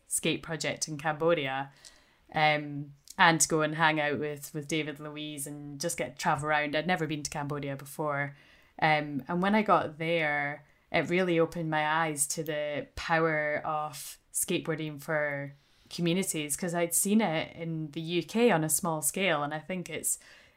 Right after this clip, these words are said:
it's, um, as admirable. But over in Cambodia, it was just incredible to meet the staff at the Phnom Penh Skate School that Skatestan had there, in particular a skater and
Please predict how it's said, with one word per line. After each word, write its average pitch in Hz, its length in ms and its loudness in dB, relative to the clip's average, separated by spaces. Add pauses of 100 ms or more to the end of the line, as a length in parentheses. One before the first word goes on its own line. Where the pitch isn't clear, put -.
it's, - 480 2 (540)
um, 151 460 0 (200)
as 170 180 0
admirable. 160 680 0
But 160 340 -4
over 214 240 4
in 180 140 2
Cambodia, 160 680 0
it 139 80 -8
was 170 120 -4
just - 180 -4
incredible 165 720 -2
to 160 520 0 (500)
meet 180 380 2
the 160 340 0
staff 160 500 2
at 165 140 -2
the 151 100 -6
Phnom 165 320 0
Penh 156 280 0
Skate 175 340 2
School 151 440 -4
that 160 120 -4
Skatestan 156 520 0
had 165 280 -4
there, 147 400 -6 (440)
in 170 160 4
particular 156 840 -2
a 156 120 -2
skater 156 800 0
and 151 480 -4